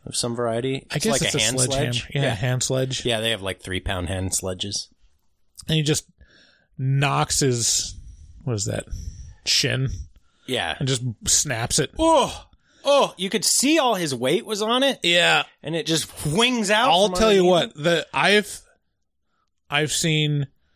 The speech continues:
Speaker 1: Oh.
Speaker 2: women shit into cups and feed it to each other. I've seen guys get fucked by a horse on the internet. There's any number of shocking things that I've witnessed in this age of,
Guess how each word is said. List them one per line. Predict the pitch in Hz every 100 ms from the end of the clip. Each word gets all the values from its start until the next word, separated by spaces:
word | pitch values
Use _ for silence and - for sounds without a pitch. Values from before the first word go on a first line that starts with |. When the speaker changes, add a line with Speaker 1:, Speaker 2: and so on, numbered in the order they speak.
| _ _ - - -
Speaker 1:
Oh. | 151 135 143
Speaker 2:
women | 151 175 214 226
shit | 190 - 180
into | 160 151
cups | - 208 - - - - - _ - - 156 147
and | 151
feed | - 185
it | 214 202
to | 214
each | 214 -
other. | 208 202 240 - - - - -
I've | 135 139
seen | 165 147 139 135 _ _ _ 165 - 143 131 135
guys | 120 139 147 160 143
get | 139 143 -
fucked | - 165 165 151
by | 139
a | 117
horse | - 160 214 - - - - _ _ _ _ - -
on | 156 170
the | 175
internet. | 180 185 196 - - _ - - _
There's | - 143 190 202 202 - - _ _ -
any | 269
number | 262 240 269 175
of | 147 135
shocking | - - 165 160 156
things | 147 156 135
that | 143
I've | 139 127
witnessed | 127 135 117 -
in | 131
this | 123 117
age | 123 123 113
of, | 113 104